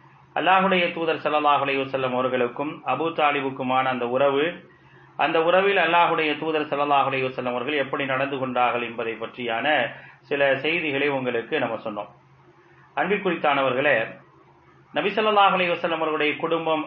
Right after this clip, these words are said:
அப்படின்னு சொன்னா, அந்த குடும்பத்திற்கான வரைவிலக்கணம் என்ன அப்படிங்கிறத தெரிஞ்சுக்கணும்.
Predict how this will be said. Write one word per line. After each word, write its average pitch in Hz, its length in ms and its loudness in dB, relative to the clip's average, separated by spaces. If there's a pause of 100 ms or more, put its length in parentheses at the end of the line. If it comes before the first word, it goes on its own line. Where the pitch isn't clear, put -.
அப்படின்னு 139 340 0
சொன்னா, 139 380 0 (920)
அந்த 170 240 0
குடும்பத்திற்கான 185 920 2
வரைவிலக்கணம் 180 840 2
என்ன 151 240 0
அப்படிங்கிறத 139 520 0
தெரிஞ்சுக்கணும். 120 520 -2